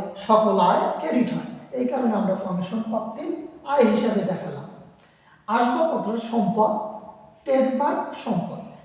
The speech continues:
শিক্ষার্থী বন্ধুরা, সকল সম্পদ যেহেতু ডেবিট হয়, এই কারণে আসবাবপত্র এবং ট্রেডমার্ক সম্পদ, সকল সম্পদ ডেবিট হয়, এই কারণে আমরা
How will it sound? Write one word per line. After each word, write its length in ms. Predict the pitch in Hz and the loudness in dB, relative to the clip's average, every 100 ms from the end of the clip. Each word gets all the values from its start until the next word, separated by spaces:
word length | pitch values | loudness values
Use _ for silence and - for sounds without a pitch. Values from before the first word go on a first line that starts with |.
| - | -14
শিক্ষার্থী 340 | 294 302 302 | -6 -2 0
বন্ধুরা, 380 | 269 254 196 240 | 0 0 2 0
সকল 360 | - 294 330 339 | 2 0 2 0
সম্পদ 420 | - 294 277 196 | 0 0 0 2
যেহেতু 280 | 208 - 208 | 0 0 0
ডেবিট 340 | 190 180 - | 0 0 -2
হয়, 160 | 180 202 - - - | -2 -2 -6 -12 -2
এই 200 | 220 - | 0 2
কারণে 240 | 240 220 - - | 0 0 -2 -2
আসবাবপত্র 640 | 185 170 214 214 175 - | -2 0 -2 -2 -4 -4
এবং 580 | 170 185 180 - - - - - - - _ _ _ | -4 0 0 0 -6 -10 -16 -20 -20 -20 _ _ _
ট্রেডমার্ক 500 | 226 220 220 202 185 214 - - - - | 0 2 4 4 4 0 -6 -10 -16 0
সম্পদ, 380 | 214 - - 233 - - | 4 4 2 -2 -4 -2
সকল 260 | 311 302 | 0 0
সম্পদ 440 | 247 226 196 214 180 | 0 0 0 -2 0
ডেবিট 260 | 185 170 | -2 -2
হয়, 140 | 175 175 | -2 -2
এই 80 | 180 | -2
কারণে 260 | 123 - - | -4 -4 -4
আমরা 420 | 196 180 - - | -4 -2 -2 -4